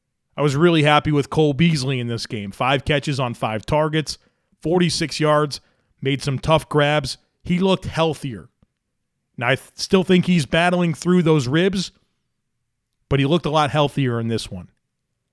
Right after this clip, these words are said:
Really satisfied with this running back tandem of Matt Breida and Devin Singletary. They combined for a pretty modest game overall, twenty-seven combined touches, a hundred and three yards,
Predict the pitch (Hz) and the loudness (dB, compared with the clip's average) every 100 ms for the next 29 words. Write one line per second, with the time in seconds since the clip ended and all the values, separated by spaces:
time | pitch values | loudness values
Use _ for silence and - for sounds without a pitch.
0 | _ _ _ _ _ _ _ _ 117 151 | _ _ _ _ _ _ _ _ -4 0
1 | 175 175 185 175 175 - 165 170 160 165 | 2 2 4 4 2 0 2 2 2 0
2 | 170 151 - - - 143 180 175 156 139 | 0 -2 -4 -12 -4 2 2 4 2 0
3 | 160 156 151 147 127 151 165 147 170 165 | -2 -2 0 -2 0 -2 -2 -2 0 2
4 | 165 160 147 151 151 147 175 190 165 135 | 0 0 0 2 0 -2 0 0 0 -2
5 | 98 80 _ _ _ _ _ _ _ 143 | -4 -10 _ _ _ _ _ _ _ -4
6 | 143 156 147 165 190 196 185 - _ _ | -2 0 2 4 4 4 2 0 _ _
7 | _ _ _ - 208 226 254 302 208 160 | _ _ _ 2 2 4 4 4 4 4
8 | 143 185 190 147 135 160 175 190 160 170 | 2 2 0 0 -2 0 2 2 4 4
9 | 143 139 151 160 147 165 180 - 165 160 | 6 6 6 2 0 2 2 2 0 0
10 | 156 151 139 143 135 160 156 151 131 117 | 0 0 0 -2 -2 0 0 0 -2 0
11 | 156 151 127 131 127 127 143 160 139 | -2 -4 -6 -2 0 4 4 2 -4